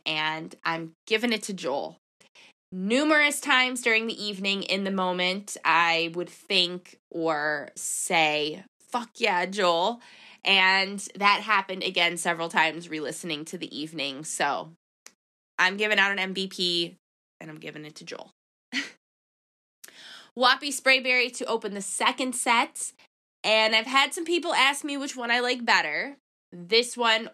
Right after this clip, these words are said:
or the one they just played on August seventh in Alaska,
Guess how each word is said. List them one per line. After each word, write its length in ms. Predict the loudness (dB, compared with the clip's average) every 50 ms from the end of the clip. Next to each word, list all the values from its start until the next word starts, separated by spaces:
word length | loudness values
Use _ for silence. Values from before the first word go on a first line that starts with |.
| -6
or 180 | -2 0 0 0
the 100 | 0 -2
one 220 | -2 -2 -4 -2
they 140 | -2 -4 -4
just 200 | -4 -8 -8 -8
played 320 | -6 0 2 2 2 2 2 -2
on 160 | -4 -4 -2
August 400 | 0 2 2 2 0 -2 -8 -6
seventh 360 | -2 -2 -2 -2 -4 -10 -8 -10
in 160 | -10 -10 -8
Alaska, 1040 | -10 -10 -10 -4 0 2 4 4 2 2 -2 -8 -4 0 0 2 2 2 0 -2